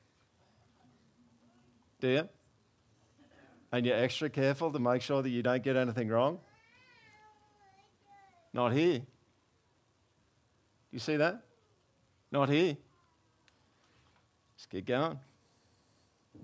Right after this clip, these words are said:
Want to have an affair with yourself? Just get right into it, right in front of God, right before his face. You know, the, um, Exodus twenty, it's the top ten list, right? Ten Commandments.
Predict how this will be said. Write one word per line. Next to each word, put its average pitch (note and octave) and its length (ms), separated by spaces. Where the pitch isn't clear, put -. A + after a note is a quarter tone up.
Want A2 160
to A#2+ 40
have B2+ 140
an A#2+ 80
affair C3+ 320
with C3 120
yourself? C#3+ 680
Just - 100
get A#2 140
right C3 260
into G3 220
it, - 140
right A2 180
in G2+ 60
front C3+ 220
of C3+ 60
God, D#3 300
right A2+ 180
before C#3+ 300
his C#3+ 140
face. F3 460
You A#2+ 100
know, C3 80
the, B2+ 320
um, A2 360
Exodus A#2 340
twenty, C3 500
it's - 100
the - 60
top C3 200
ten D3 220
list, C#3 280
right? C#3 300
Ten C3 200
Commandments. C3+ 680